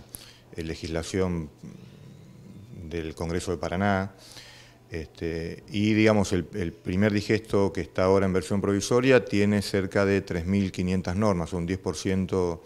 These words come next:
de normas quedaron subsistentes después de la revisión. Estamos ahora finalizando el proceso de observación y de revisión final, y bueno, estimamos que no vamos a estar muy lejos de ese número. Este,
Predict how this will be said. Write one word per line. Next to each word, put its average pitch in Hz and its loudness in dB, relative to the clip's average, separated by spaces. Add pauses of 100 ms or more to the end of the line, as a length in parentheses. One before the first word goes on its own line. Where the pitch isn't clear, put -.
(520)
de 82 -4
normas 95 2
quedaron 90 0
subsistentes 92 -4
después 87 -4
de 90 -2
la 82 -2
revisión. 78 -6 (580)
Estamos 107 2
ahora 113 8
finalizando 101 2
el 101 4
proceso 101 0
de 101 6
observación 98 2
y 113 4
de 104 6
revisión 104 4
final, 156 4 (640)
y 87 -2
bueno, 92 2
estimamos 98 2
que 90 -2
no 92 0
vamos 90 -2
a 82 -12
estar 90 -2
muy 87 -2
lejos 87 -4
de 85 -4
ese 82 -8
número. 78 -6 (560)
Este, 80 -12